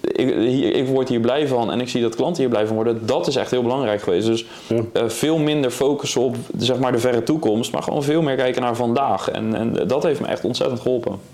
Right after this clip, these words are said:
Speaker 2: Ja.
Speaker 1: Om, eh, om, om daar rustiger in te worden
Speaker 2: Ja.
Speaker 1: en nu dus vertrouwen te hebben in plaats van, eh,
Speaker 2: Eh, ja, en sommige dingen merk ik nu zelfs nog steeds dat tijd nodig hebben bij,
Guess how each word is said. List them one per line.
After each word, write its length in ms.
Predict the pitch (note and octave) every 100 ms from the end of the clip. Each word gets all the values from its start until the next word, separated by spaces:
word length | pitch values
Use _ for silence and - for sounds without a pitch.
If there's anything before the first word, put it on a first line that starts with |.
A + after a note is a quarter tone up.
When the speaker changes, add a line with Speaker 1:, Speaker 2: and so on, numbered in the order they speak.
| -
Speaker 2:
Ja. 220 | C3 B2 A2+ - - - - - - - - - - - -
Speaker 1:
Om, 240 | - A#2+
eh, 280 | A#2+ A#2 A2+ G#2+ A2+ - -
om, 220 | A#2+ A#2
om 180 | - B2
daar 200 | B2 B2+
rustiger 380 | C#3 - A#2 G#2
in 100 | G2
te 80 | G2+
worden 280 | G2+ B2
Speaker 2:
Ja. 60 | A2
Speaker 1:
en 160 | A2+ A#2
nu 120 | B2+
dus 320 | A#2 G2+ - -
vertrouwen 540 | - A#2+ C#3 C#3+ A2+
te 80 | G2+
hebben 240 | F#2 G2+ A2 -
in 80 |
plaats 240 | G2+ G#2+ -
van, 200 | G#2 G2+ G2+ G2+
eh, 80 | A#2
Speaker 2:
Eh, 60 | - -
ja, 220 | D3+ D#3
en 260 | D3+ D#3 C#3
sommige 300 | F3+ E3+ D3
dingen 220 | D3 A#2
merk 140 | A2+ A#2
ik 120 | A2+
nu 200 | B2 D3+
zelfs 240 | D#3 C3
nog 100 | A#2
steeds 260 | - A2+ G#2
dat 140 | G#2
tijd 220 | B2 G#2+
nodig 300 | G#2 G2+ G2
hebben 240 | G2+ F#2+ F#2+
bij, 380 | G2+ G2 G2